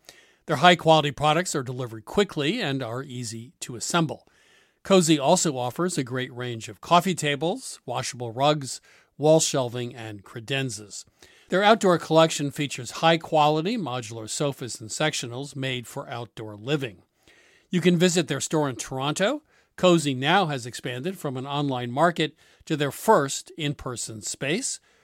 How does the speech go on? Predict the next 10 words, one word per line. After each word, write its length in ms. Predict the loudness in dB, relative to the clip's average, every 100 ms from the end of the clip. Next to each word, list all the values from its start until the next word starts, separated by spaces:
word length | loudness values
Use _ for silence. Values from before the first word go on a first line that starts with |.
| _ -6
or 80 | 2
go 180 | 4 4
directly 720 | 2 0 0 0 -2 -2 -6
to 180 | -10
their 140 | -10 -6
website 580 | -4 -4 -2 -2 -4 -8
at 240 | -14 -12
cozy 420 | -2 0 0 -4
dot 300 | -8 -14 -16
com. 400 | -4 0 0 -2